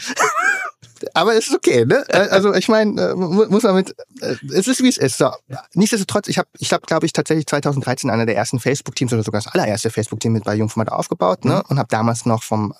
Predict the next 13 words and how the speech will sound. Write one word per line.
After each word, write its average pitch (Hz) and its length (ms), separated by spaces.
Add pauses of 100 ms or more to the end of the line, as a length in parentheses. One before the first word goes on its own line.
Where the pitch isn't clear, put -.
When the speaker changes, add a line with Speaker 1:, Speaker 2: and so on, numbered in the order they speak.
(100)
Speaker 1:
äh, 110 140
vom 110 260 (300)
damals - 300
organischen, 113 540 (180)
Speaker 2:
Mhm. 117 300
Speaker 1:
äh, 127 100
von - 100
der 117 120
organischen 113 480
Reichweite 92 420
profitiert, - 440
so. - 100
Speaker 2:
Mhm. 117 200